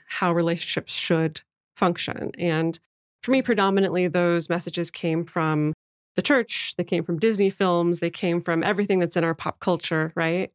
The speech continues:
And so at the very tender age of fourteen, you know, the first time that I was,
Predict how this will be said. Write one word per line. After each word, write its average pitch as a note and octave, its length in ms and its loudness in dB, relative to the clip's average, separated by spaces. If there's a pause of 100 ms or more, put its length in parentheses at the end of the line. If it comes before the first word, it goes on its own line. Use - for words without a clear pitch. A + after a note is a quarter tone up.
(120)
And F#3+ 220 2
so F3 560 2 (360)
at F#3+ 140 0
the F#3+ 60 -2
very A3 200 2
tender G3 340 0
age E3+ 420 0
of D#3+ 220 0
fourteen, E3+ 1120 0
you F#3 160 0
know, E3+ 80 0
the F3 100 -8
first - 400 -4
time F3+ 260 2
that F3 80 0
I D#3+ 80 4
was, E3 200 -2